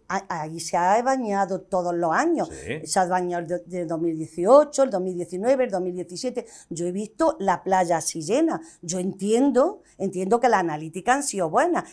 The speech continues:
Speaker 1: y yo entiendo que esa comunicación de buena analítica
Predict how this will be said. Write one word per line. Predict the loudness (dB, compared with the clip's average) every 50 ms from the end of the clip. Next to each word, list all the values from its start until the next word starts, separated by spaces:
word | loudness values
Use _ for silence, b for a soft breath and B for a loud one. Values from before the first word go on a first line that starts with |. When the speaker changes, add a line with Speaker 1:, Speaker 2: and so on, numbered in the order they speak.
| B B
Speaker 1:
y | -8 -6
yo | -4 -4
entiendo | -4 -2 -2 -2 0 0 0
que | -2 -2
esa | -2 -2 -2 -4
comunicación | -4 -4 -4 -4 -4 -4 -4 -4 -4 -2 -4 -2 -2 0
de | 0 -2
buena | 0 -2 -2 -2 -2 -2
analítica | -2 -2 -2 -2 -4 -6 -10 -12 -2 -2 -2 -2